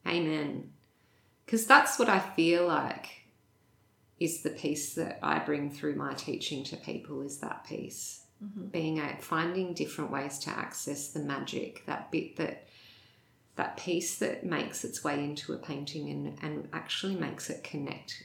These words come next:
Speaker 1: with other people bang in the heart. I mean, uh, there are ways that you can access that, you know, but that's not something they're gonna teach you in art school.
Speaker 2: No.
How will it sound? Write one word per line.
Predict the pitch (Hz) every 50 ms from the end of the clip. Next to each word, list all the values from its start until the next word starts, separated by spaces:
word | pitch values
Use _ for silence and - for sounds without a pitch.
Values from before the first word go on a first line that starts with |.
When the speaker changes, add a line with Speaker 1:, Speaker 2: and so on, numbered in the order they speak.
| - 160
Speaker 1:
with | 147 156
other | - - - -
people | - - 151 147 147 - 156 151 147 - - -
bang | - - - -
in | - - -
the | - 139
heart. | - - - - - - - - - - - - _ _ _ _ _ _ _ _ _ _ -
I | 170 165
mean, | 170 165 165 165 160 - - -
uh, | - - - - - - - - - _ _ _ - - - - - -
there | 180 170 160 165
are | 165 -
ways | 165 156 147 160 156 151 - -
that | - -
you | 143 -
can | - - -
access | - - - - - - - - - -
that, | - - - - - - -
you | - 165 156 151
know, | - - 165 - - - - -
but | - - - - -
that's | - - - - - -
not | - - -
something | - - - - -
they're | - - -
gonna | 151 - -
teach | - - - - - - -
you | 151
in | 151
art | 147 139 143 143
school. | - - 151 - - - - 233
Speaker 2:
No. | 220 196 185 185 185